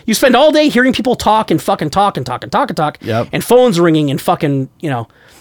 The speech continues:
Speaker 1: uh, shit happening and fucking noises and all this other bullshit and distractions. And then you're in your car and there's honking and there's people fucking speeding by and motorcycles and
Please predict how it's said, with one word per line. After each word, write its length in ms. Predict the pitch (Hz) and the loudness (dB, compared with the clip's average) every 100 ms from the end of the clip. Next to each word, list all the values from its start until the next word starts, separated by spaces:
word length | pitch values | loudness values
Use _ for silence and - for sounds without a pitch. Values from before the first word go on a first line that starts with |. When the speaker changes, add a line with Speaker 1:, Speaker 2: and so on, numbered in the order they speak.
| _ _ _ _ - | _ _ _ _ -6
Speaker 1:
uh, 280 | 147 139 | -4 -4
shit 260 | 131 - 240 | -4 -2 -2
happening 440 | 226 240 190 160 | 0 0 0 0
and 140 | 143 165 | 0 -2
fucking 260 | 175 151 | -2 0
noises 400 | 147 254 202 170 | 0 2 2 0
and 80 | 151 | 0
all 60 | 202 | 0
this 140 | 208 | 0
other 140 | 226 180 | -2 0
bullshit 360 | 175 208 180 | 0 -2 -4
and 60 | - | -8
distractions. 560 | 131 220 214 - 147 | -6 -2 -2 -2 -2
And 100 | 151 | 0
then 160 | 175 170 - - - | 0 0 -4 -18 -4
you're 160 | 196 233 | 2 4
in 60 | |
your 160 | 220 190 | 4 2
car 340 | - 277 254 180 | 2 4 4 4
and 80 | |
there's 180 | 160 156 | 2 0
honking 440 | - 247 247 180 151 | 2 2 2 0 0
and 80 | |
there's 100 | 143 | -2
people 380 | - 202 190 151 | -2 0 0 0
fucking 380 | 143 170 147 135 | 0 -4 -2 -4
speeding 400 | - - 214 214 | -4 -4 -2 -2
by 220 | 226 220 | 0 0
and 120 | 165 | 2
motorcycles 640 | 156 254 226 180 170 151 143 | 2 2 2 -2 -4 -4 -4
and 180 | 131 | -4